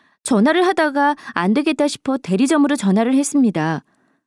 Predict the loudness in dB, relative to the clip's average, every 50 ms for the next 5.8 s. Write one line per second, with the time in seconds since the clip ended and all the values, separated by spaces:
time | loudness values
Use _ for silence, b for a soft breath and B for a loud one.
0 | _ _ -4 -2 -2 0 0 0 2 2 4 2 2 2 2 2 2 2 2 0
1 | 0 -2 -2 -2 0 0 0 2 2 0 0 -2 -4 -6 -2 2 2 2 4 2
2 | 2 2 2 2 2 2 2 2 0 0 -2 -2 -2 b b b b b b b
3 | b 0 0 0 2 0 2 2 2 2 2 2 2 2 2 2 2 2 2 2
4 | 0 0 0 0 0 0 0 -2 -2 -4 -4 0 0 2 2 2 0 -2 -6 -6
5 | -4 -4 0 0 0 0 2 2 0 0 0 0 0 0 -2 -2